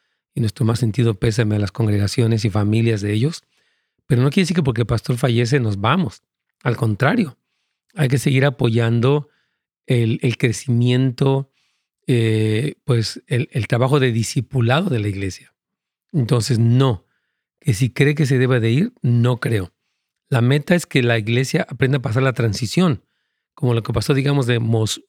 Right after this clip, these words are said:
de Mo-, de Moisés a Josué, ¿verdad? Fue una transición, un cambio de liderazgo, no es fácil,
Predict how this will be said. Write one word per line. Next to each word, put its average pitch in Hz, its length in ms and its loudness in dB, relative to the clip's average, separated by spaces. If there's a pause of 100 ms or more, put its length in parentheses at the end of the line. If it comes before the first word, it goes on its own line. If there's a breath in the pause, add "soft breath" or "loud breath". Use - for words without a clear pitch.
de 123 160 0
Mo-, 110 280 -2
de 117 180 -2
Moisés 113 440 0
a 117 80 -2
Josué, 107 480 0 (640)
¿verdad? 110 240 0
Fue 120 100 2
una 143 120 0
transición, 131 720 0
un 139 140 0
cambio 131 360 -2
de 123 60 2
liderazgo, 117 560 0
no 120 100 0
es 117 120 -6
fácil, 131 600 -2